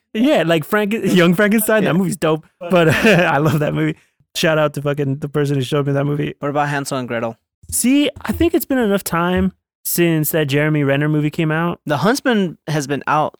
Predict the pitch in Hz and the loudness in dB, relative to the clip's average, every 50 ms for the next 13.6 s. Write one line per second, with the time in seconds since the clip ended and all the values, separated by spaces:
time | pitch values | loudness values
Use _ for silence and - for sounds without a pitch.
0 | _ - 135 135 139 147 156 143 139 131 120 123 120 113 113 113 113 113 113 127 | _ -8 -4 -2 -2 -2 -2 -2 -4 -4 -6 -6 -6 -6 -8 -8 -8 -8 -8 -8
1 | 131 139 123 - - 110 110 113 117 113 143 - - - _ - - 143 _ _ | -8 -10 -12 -12 -12 -14 -12 -8 -8 -8 -8 -10 -14 -20 _ -20 -20 -20 _ _
2 | _ _ _ - - 202 - - - 190 214 233 202 190 233 285 254 185 143 117 | _ _ _ -6 -6 -4 -4 0 0 2 2 4 4 4 2 2 2 0 0 0
3 | 135 190 254 - - 392 392 - _ - - 180 185 - _ _ _ _ _ _ | 0 0 0 0 0 -2 -4 -4 _ -8 -6 -6 -6 -6 _ _ _ _ _ _
4 | _ _ - 190 277 285 175 143 127 131 131 131 139 143 139 175 196 190 - 240 | _ _ -2 0 0 2 2 2 0 0 0 0 0 0 0 0 0 0 0 0
5 | 233 233 233 240 233 233 233 240 233 - 240 233 214 - 233 233 233 233 226 233 | 0 0 0 0 0 0 0 -2 -2 -2 -4 -4 -2 -2 0 0 0 0 0 0
6 | 226 214 - 240 226 - 240 226 220 208 185 - _ _ _ _ - 165 190 214 | -2 -2 -2 -6 -4 -2 -2 -2 0 -2 -4 -6 _ _ _ _ -4 -2 0 0
7 | - - 240 226 - 240 233 233 254 254 208 156 131 131 123 117 - - - _ | -2 0 -2 -2 0 0 0 0 0 0 0 0 0 0 -2 -2 -4 -6 -12 _
8 | _ _ - - 156 156 151 143 175 202 202 214 208 180 185 214 220 208 190 175 | _ _ -6 -2 0 0 2 2 2 2 2 2 0 2 2 2 2 2 2 2
9 | 165 165 - 196 185 185 185 156 135 147 156 151 - _ _ _ _ - 453 427 | 0 0 -2 -2 0 0 0 0 -2 -2 -4 -4 -8 _ _ _ _ -10 -6 -2
10 | 226 160 160 160 156 151 147 143 143 143 - 170 185 190 190 - - 160 190 202 | 0 2 2 2 2 2 2 2 2 2 2 2 2 2 2 0 0 0 0 0
11 | 196 143 123 - - - _ _ _ _ _ _ _ _ - 180 208 208 - 330 | 0 -2 -4 -8 -10 -16 _ _ _ _ _ _ _ _ -6 -4 -4 -2 0 -2
12 | 330 330 349 349 - 381 370 381 392 _ - 156 139 151 156 151 143 - - 143 | 0 2 0 0 2 2 2 0 0 _ -4 -2 0 2 2 2 0 0 0 0
13 | 147 151 147 143 135 127 123 120 120 - 135 180 | 0 2 0 0 -2 -2 -4 -4 -6 -8 -10 -12